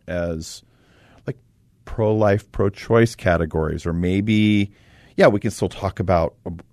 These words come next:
what the reality of an abortion, but let's talk about the,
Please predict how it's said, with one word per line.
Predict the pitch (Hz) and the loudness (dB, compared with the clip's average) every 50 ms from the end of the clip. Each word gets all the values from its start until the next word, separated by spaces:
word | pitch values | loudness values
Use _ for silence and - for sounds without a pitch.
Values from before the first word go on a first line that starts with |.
| _ _ _ _ | _ _ _ _
what | - 87 87 82 - - | -14 -8 -6 -6 -6 -6
the | 90 87 | -8 -6
reality | 85 85 85 85 82 85 87 87 85 | -4 -2 0 0 2 2 2 0 0
of | 82 80 | -2 -4
an | 80 | -6
abortion, | 80 80 - - 117 123 - - - 95 87 | -8 -8 -6 -4 -4 -4 -4 -6 -6 -6 -4
but | 82 80 82 | -4 -4 -4
let's | 95 - - - | -4 -4 -4 -6
talk | - - - 98 - - | -14 -14 -14 -14 -12 -6
about | 101 92 87 85 - | -2 -2 -2 -2 -2
the, | 90 82 85 82 | -6 -4 -4 -6